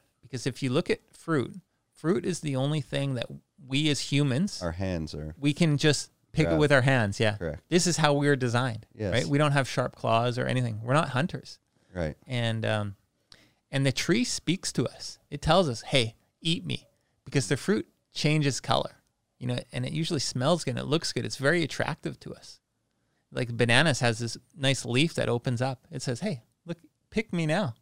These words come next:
Speaker 1: you know,
Speaker 2: Mm-hmm.
Speaker 1: eat me." Same with papayas, same with rambutans. It turns, I mean, it's a beautiful fruit.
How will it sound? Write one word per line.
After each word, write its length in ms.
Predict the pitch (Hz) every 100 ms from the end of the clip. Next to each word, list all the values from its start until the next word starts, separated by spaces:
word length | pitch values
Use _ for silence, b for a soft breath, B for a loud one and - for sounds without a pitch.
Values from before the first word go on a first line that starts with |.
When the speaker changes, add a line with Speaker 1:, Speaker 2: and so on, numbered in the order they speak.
| _
Speaker 1:
you 80 | -
know, 120 | 139
Speaker 2:
Mm-hmm. 160 | 92 - -
Speaker 1:
eat 180 | 202 185
me." 200 | 123 - _ _ _ _ _
Same 240 | 175 180
with 140 | 180
papayas, 720 | - 156 135 131 143 151 143 - _
same 180 | - 156
with 120 | 156 120
rambutans. 500 | 120 143 151 170 131
It 120 | 113
turns, 280 | - 151 - -
I 20 |
mean, 160 | 147 165
it's 140 | 151
a 20 |
beautiful 480 | 135 147 277 269 131
fruit. 400 | - 147 240 -